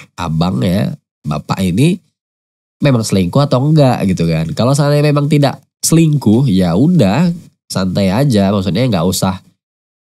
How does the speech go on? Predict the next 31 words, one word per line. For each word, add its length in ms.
nggak 180
usah 220
marah 400
ngeresponnya. 800
Ya 80
kita 240
tinggal 240
tanya 240
aja, 240
"Kamu 320
ada 160
bukti 400
nggak?" 400
gitu 240
kan. 240
"Ada 160
nggak 160
buktinya?" 480
Karena 240
memang, 420
eh, 480
biasanya 560
nih 160
ya, 140
biasanya 480
nih, 320
mungkin 240
tidak 240
semua, 240
tapi 240
biasanya 560